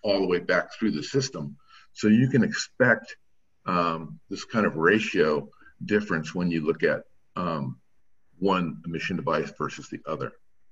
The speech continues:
okay? So n-, we're not gonna talk about too much about variable frequency dev-, uh, drive pumps, but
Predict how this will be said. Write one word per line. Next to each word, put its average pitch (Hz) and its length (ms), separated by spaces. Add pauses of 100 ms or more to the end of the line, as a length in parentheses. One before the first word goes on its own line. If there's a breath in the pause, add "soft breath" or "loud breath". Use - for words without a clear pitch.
(380)
okay? 107 300 (1500 loud breath)
So 113 500 (100)
n-, 113 180
we're 135 120
not 170 140
gonna 151 160
talk 127 300
about 104 400 (100)
too 135 140
much 110 240
about 90 260
variable 95 380 (100)
frequency 95 460
dev-, 82 340 (160)
uh, 80 220 (100)
drive 90 320 (140)
pumps, 90 340 (500 loud breath)
but 92 300